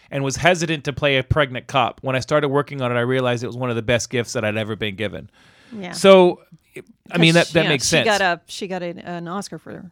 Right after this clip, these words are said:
Speaker 2: that role.
Speaker 1: She did. She won Best Actress.
Speaker 2: Yes.
Speaker 1: Where, where in the Coen f-, universe does this fall? Is this, like, middle? Is this, like,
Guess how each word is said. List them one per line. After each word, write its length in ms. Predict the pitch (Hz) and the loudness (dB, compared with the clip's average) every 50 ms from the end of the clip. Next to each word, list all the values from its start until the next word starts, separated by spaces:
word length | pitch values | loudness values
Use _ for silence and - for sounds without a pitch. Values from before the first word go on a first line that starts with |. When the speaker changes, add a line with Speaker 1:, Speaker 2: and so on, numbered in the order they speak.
| _ - - | _ -14 -10
Speaker 2:
that 220 | 180 170 170 - _ | -10 -10 -10 -12 _
role. 300 | - 190 185 - - - 202 | -8 -8 -8 -8 -8 -10 -8
Speaker 1:
She 160 | - 147 131 | -4 -2 2
did. 200 | 127 143 123 110 | 2 2 2 2
She 100 | - 131 | 0 -2
won 180 | 123 123 120 | -2 -2 0
Best 240 | 113 120 113 104 - | 2 2 0 2 0
Actress. 420 | 117 113 104 - - 78 - - - | 0 -2 -2 -4 -8 -10 -10 -10 -12
Speaker 2:
Yes. 440 | - 190 185 - - - - - - - | -10 -12 -12 -12 -12 -14 -16 -20 -6 2
Speaker 1:
Where, 340 | 160 180 202 214 226 220 - | 4 6 8 8 6 6 4
where 360 | 143 165 180 196 226 247 254 | 4 4 6 8 8 8 8
in 140 | 233 214 196 | 8 4 4
the 240 | 180 190 180 165 135 | 2 2 0 0 -4
Coen 540 | - - 185 180 180 180 175 160 151 143 127 - | 0 4 6 6 6 6 4 2 0 -4 -10 -14
f-, 120 | - - - | -18 -12 -6
universe 500 | 165 151 170 170 165 135 143 135 123 - | -2 -2 0 0 0 2 0 0 0 -2
does 180 | - 135 120 | -4 -4 -2
this 160 | 117 135 123 - | -2 -2 -2 0
fall? 380 | - 139 120 107 92 92 - _ | 2 2 2 2 2 -2 -6 _
Is 100 | - 123 | -6 -6
this, 140 | 123 143 - 165 | -4 -2 2 2
like, 180 | 151 131 - | 2 2 0
middle? 400 | 139 143 147 160 175 170 170 170 | 0 2 4 4 6 4 4 2
Is 100 | 160 131 | 0 0
this, 200 | 131 147 - - | -2 -4 -4 0
like, 300 | 156 143 135 131 120 _ | 2 4 4 4 2 _